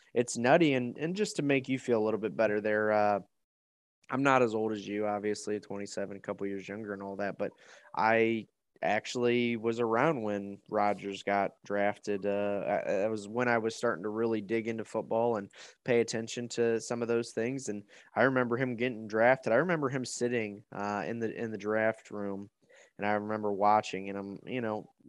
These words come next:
a young kid, and I'm like, "Why do they keep showing this, this guy? Like, who cares? Like, who's, who's getting drafted next? Who is?" And, and, you know, and then my team picks him, and it's just like,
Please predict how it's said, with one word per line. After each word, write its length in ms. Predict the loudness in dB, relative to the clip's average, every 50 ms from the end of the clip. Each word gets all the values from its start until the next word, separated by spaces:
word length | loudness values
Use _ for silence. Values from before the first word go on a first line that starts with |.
| -18 -12
a 80 | -8 -4
young 280 | -2 0 0 -2 -2
kid, 140 | -6 -8 -8
and 100 | -6 -6
I'm 80 | -8 -10
like, 160 | -10 -10 -8
"Why 120 | -8 -8
do 80 | -6 -6
they 80 | -8 -8
keep 200 | -6 -8 -8 -8
showing 460 | -8 -6 -4 -2 -2 0 -2 -2 -4
this, 300 | -4 -6 -6 -8 -10 -10 -8
this 200 | -10 -10 -8 -6
guy? 220 | -2 0 0 0
Like, 240 | 0 0 -2 -2 -4
who 120 | -6 -8
cares? 440 | -8 -4 -2 0 2 2 2 0 0
Like, 240 | -2 -2 -2 -2 -6 -14 -20 -20 -16 _ 2
who's, 260 | 2 2 2 2 0
who's 240 | 0 0 0 2 2
getting 200 | 2 2 2 2
drafted 340 | 4 4 6 4 4 0
next? 200 | -2 -2 -2 -2 -2
Who 100 | 0 0
is?" 160 | 2 0 0
And, 260 | 0 0 0 0 0 -2 -8 -14 -14 0
and, 120 | 2 4 6
you 80 | 8
know, 80 | 8 6
and 100 | 6 4
then 160 | 2 2 2
my 160 | 2 2 2
team 260 | 2 0 -4 -8 -8 -6
picks 300 | -4 -4 -4 -4 -6 -8
him, 100 | -6 -6
and 80 | -6
it's 140 | -8 -10 -12
just 140 | -14 -10 -8
like, 260 | -6 -6 -6 -8 _